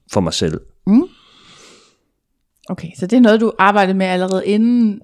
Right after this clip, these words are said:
Speaker 2: og synes du, det er blevet bedre, eller dårligere, eller er det det samme? Vi har
Speaker 1: Det er
Speaker 2: gået
Speaker 1: sådan
Speaker 2: til?
Speaker 1: lidt af det samme,
Speaker 2: Ja.
Speaker 1: men, men altså, jeg skal lige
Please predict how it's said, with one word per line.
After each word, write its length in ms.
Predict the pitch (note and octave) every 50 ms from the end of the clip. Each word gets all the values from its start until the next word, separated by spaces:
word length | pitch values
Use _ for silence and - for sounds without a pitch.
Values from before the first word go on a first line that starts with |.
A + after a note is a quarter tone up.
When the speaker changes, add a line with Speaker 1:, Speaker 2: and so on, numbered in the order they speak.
| _
Speaker 2:
og 80 | - F3+
synes 200 | - - G3+ -
du, 120 | - -
det 120 | G#3 - F#3
er 40 | F#3 -
blevet 200 | - F3 E3+ -
bedre, 560 | - G3+ G#3+ A3+ A#3 A#3 A3 G3 E3+ E3 E3
eller 160 | E3 E3 D#3+
dårligere, 580 | E3 - F#3 F3+ F#3 G3+ G#3 A3 G#3+ F#3+ F3 E3+
eller 140 | E3 E3 D#3+
er 40 |
det 220 | D#3+ - E3 F3 -
det 100 | F3 D#3
samme? 360 | - E3 D3+ D#3+ E3 F3 F#3
Vi 60 | F#3+
har 60 | F3
Speaker 1:
Det 120 | E3 G2 G#2
er 40 | G#2
Speaker 2:
gået 100 | G2+ G2
Speaker 1:
sådan 180 | - A2 A2 G#2+
Speaker 2:
til? 140 | A2 A2+
Speaker 1:
lidt 200 | A2 G#2 G2 G2 F#2+
af 60 | F#2
det 140 | G2 G#2 G2+
samme, 420 | - F#2+ E2+ F2+ F#2+ G#2+ G#2+ A2 -
Speaker 2:
Ja. 120 | F#2+ G2
Speaker 1:
men, 220 | F2+ G2 F#2+ F2+ - -
men 240 | F2+ G2 F#2+ F2+
altså, 260 | F2 E2+ E2+ E2 G2+ F#2+
jeg 160 | E2+ E2+ F2+
skal 160 | - - G#2
lige 220 | G#2+ A2+ A2 G#2